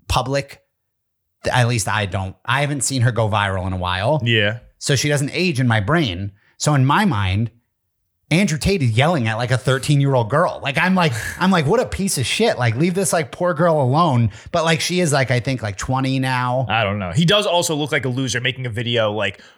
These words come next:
Speaker 2: "Those, all the likes on her tweet are fake bots." Like, I don't know. It's like,
Speaker 1: Y-, yeah.
Speaker 2: Just take the L and move on. He just looked like a loser. So I,
Speaker 1: Exactly.
Speaker 2: I, I understand people clowning him, but yeah, so that was interesting. But I think he got released as of recording time. So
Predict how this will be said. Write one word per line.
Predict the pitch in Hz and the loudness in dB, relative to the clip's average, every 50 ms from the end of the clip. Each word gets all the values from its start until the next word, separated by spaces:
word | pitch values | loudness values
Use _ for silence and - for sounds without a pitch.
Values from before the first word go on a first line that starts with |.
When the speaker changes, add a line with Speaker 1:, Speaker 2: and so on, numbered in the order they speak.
| _ | _
Speaker 2:
"Those, | - 240 170 156 160 - - - - - | -2 -2 -2 0 -2 -2 -2 -4 -4 -2
all | 196 202 196 | 0 2 2
the | 175 175 180 | 2 2 2
likes | 190 185 175 143 - | 2 0 0 0 -2
on | - 156 | -2 0
her | 160 185 160 | 0 0 0
tweet | - - 190 208 190 165 | 0 0 0 2 2 0
are | 151 127 | 0 -2
fake | - - - 196 175 123 - 131 | -2 -2 -2 -2 -2 -4 -4 -4
bots." | 202 202 165 156 135 - - - | -2 -2 0 -2 -2 -2 -4 -2
Like, | - - - 208 | 0 0 0 0
I | - | -2
don't | 151 147 | -4 -4
know. | 131 123 | -2 -4
It's | 117 - | -4 -4
like, | 123 113 113 107 - _ _ _ - | -4 -4 -6 -6 -10 _ _ _ -16
Speaker 1:
Y-, | 131 127 - 113 - _ _ _ _ | -10 -6 -6 -6 -6 _ _ _ _
yeah. | - 135 131 131 | -2 0 2 4
Speaker 2:
Just | 120 107 | 4 2
take | 233 247 185 | 2 0 0
the | 160 165 | 2 2
L | 147 165 160 147 | 2 2 2 0
and | 139 131 | -2 -2
move | 147 143 127 127 | -2 -2 -2 -2
on. | 127 113 110 104 | -2 -2 -2 -4
He | 110 | -6
just | 120 139 123 - | -6 -6 -6 -4
looked | 143 117 | -4 -2
like | 117 104 | -2 -2
a | 98 | -2
loser. | 104 107 107 95 90 92 87 90 | -4 -4 -6 -6 -6 -8 -8 -4
So | - - 123 | 0 2 2
I, | 113 | 4
Speaker 1:
Exactly. | 110 113 120 113 107 - 123 | 4 4 2 2 0 0 0
Speaker 2:
I, | 131 131 131 - - | 0 -2 -2 -4 -6
I | 120 139 | -6 -4
understand | 139 135 127 117 123 113 | -4 -4 -4 -4 -6 -6
people | 110 113 90 104 | -6 -8 -10 -10
clowning | 101 - 110 107 113 120 123 | -8 -6 -6 -6 -4 -6 -6
him, | 131 135 131 | -6 -8 -8
but | 117 101 92 92 | -8 -6 -6 -4
yeah, | 90 82 80 80 | -4 -6 -6 -8
so | - - 110 | -8 -6 -4
that | 104 113 127 | -2 -2 -2
was | 139 123 | -2 -4
interesting. | 110 113 123 - 107 98 - 101 | -6 -8 -12 -12 -10 -10 -6 -4
But | 92 104 | -2 -2
I | 107 | -2
think | - 190 190 | -2 -4 -4
he | 196 | -2
got | 185 156 - - | -2 -2 0 -2
released | 117 110 107 110 98 87 - - | -4 -6 -4 -6 -8 -8 -8 -6
as | - 101 95 101 | -6 -6 -6 -8
of | 92 | -10
recording | 87 87 - - 107 95 87 85 | -14 -12 -10 -8 -8 -6 -8 -10
time. | 82 - 78 73 76 82 | -12 -14 -16 -18 -14 -12
So | - - 87 76 76 98 | -10 -10 -10 -10 -10 -14